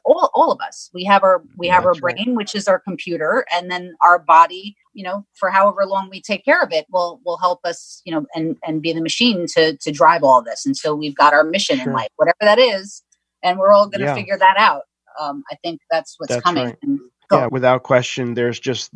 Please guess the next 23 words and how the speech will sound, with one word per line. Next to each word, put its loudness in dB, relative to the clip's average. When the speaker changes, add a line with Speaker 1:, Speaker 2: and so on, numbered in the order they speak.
Speaker 2:
a 2
huge, -2
uh, -2
spiritual -2
awakening -2
happening. -8
And -4
Speaker 1:
Yeah. -10
Speaker 2:
when 2
you -2
incorporate -2
that 0
with, -4
you -2
know, 2
your 0
personal -2
life, -2
obviously -6
you -4
have -2
a -8
lot 0